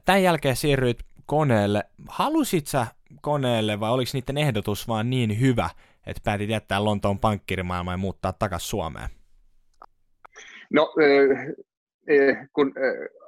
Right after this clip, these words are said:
Speaker 2: aloit-, kun sain ensimmäisen kerran yhteydenoton, eh, Matti Alahuhdalta, Huh-, Huhdalta,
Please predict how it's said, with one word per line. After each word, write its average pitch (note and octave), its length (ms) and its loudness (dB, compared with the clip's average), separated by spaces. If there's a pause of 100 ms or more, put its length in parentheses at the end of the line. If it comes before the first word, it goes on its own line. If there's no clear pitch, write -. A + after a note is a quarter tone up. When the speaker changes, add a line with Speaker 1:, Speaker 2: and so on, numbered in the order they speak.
(280)
Speaker 2:
aloit-, C#3 640 0 (440)
kun C3 140 0
sain D#3 460 2 (160)
ensimmäisen B2 580 -2
kerran A#2+ 400 0
yhteydenoton, A#2 880 -2 (320)
eh, G2+ 320 -2
Matti A#2+ 320 -2
Alahuhdalta, G#2+ 720 -2 (340)
Huh-, B2 200 -6 (120)
Huhdalta, A#2+ 500 2